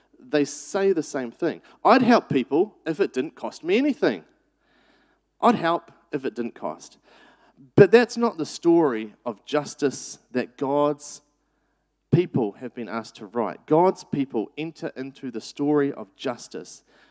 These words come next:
knowing that the price should be everything, knowing the price would be your life,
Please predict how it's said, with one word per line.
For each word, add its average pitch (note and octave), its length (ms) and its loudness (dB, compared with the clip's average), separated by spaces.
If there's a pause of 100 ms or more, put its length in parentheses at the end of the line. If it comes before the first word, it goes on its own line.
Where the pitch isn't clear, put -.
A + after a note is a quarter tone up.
knowing F3 680 0 (220)
that C3 240 -6
the B2 80 -12
price A#2+ 840 -8 (220)
should - 320 -16
be A2 200 -8
everything, A2 680 -10 (520)
knowing D3+ 500 2
the A#2 100 -4
price - 680 -6 (180)
would A#2+ 200 -8
be B2 80 -4
your G2+ 240 -2
life, A2+ 720 -6